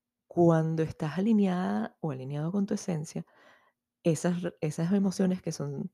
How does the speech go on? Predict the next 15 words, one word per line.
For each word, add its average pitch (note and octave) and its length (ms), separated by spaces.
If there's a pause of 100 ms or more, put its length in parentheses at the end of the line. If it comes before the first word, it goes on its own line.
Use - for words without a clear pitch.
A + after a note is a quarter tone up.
(120)
que, - 160
que - 180
describí C#3 560
ahora, D3+ 240
que - 120
son - 140
como D#3 200
sólidas C#3+ 540
y - 60
puras, G#3+ 600 (800)
se - 240
hacen D3 240
como D#3+ 380
obvias D3+ 480 (640)
y... E3+ 640